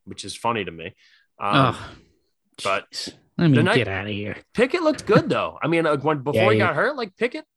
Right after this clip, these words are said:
Speaker 1: was making some plays against a really tough defense. So I, I was impressed. Um, maybe the Steelers have more life in them than we, we gave them credit for after starting off one and four, but, um, it was a good bounce back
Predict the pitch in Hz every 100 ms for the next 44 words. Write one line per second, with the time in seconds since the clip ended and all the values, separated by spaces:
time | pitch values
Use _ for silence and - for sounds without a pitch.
0 | - 202 208 220 247 233 185 185 247 131
1 | 123 131 143 117 160 151 - - 160 143
2 | 196 147 80 - 107 104 101 127 - 120
3 | 160 147 123 151 - - _ _ _ _
4 | 113 113 107 - 131 151 165 160 165 151
5 | 147 143 135 127 135 135 127 123 117 117
6 | 117 98 120 113 117 113 104 131 127 -
7 | 101 101 95 98 104 98 98 98 - 95
8 | 90 - 151 107 87 95 - _ _ _
9 | - 101 92 90 104 98 113 101 98 -
10 | 92 85